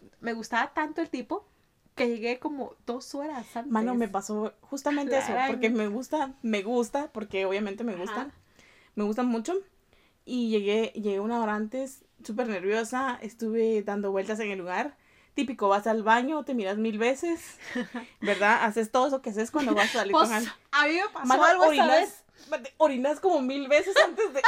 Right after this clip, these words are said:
Speaker 2: <laughs> antes de ver a la persona porque no sabes, estoy como muy nerviosa,
Speaker 1: Sí,
Speaker 2: ¿no?
Speaker 1: sí, ¿sabes qué me pasó? Mi, fue que esa vez que llegué temprano,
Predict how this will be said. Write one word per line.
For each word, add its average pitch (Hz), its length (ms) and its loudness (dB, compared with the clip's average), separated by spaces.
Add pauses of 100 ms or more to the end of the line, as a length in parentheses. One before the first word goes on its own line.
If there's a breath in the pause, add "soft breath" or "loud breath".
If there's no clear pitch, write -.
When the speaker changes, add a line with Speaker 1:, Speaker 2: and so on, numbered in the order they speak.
(220)
Speaker 2:
<laughs> 466 300 4
antes 320 320 4
de 302 80 0
ver 254 100 6
a 247 40 8
la 311 140 0
persona 254 300 -2
porque 302 240 -6
no 247 120 -4
sabes, 262 360 2
estoy 240 260 -6
como 311 400 2
muy 269 120 0
nerviosa, 285 520 4
Speaker 1:
Sí, 330 200 4
Speaker 2:
¿no? 294 80 0
Speaker 1:
sí, 320 180 0
¿sabes 269 200 -2
qué 320 80 2
me 370 80 4
pasó? 302 300 -2
Mi, 269 520 -4 (200)
fue 262 140 -6
que 277 160 -4
esa 247 200 0
vez 294 160 -2
que 330 180 -2
llegué 302 200 2
temprano, 254 600 -2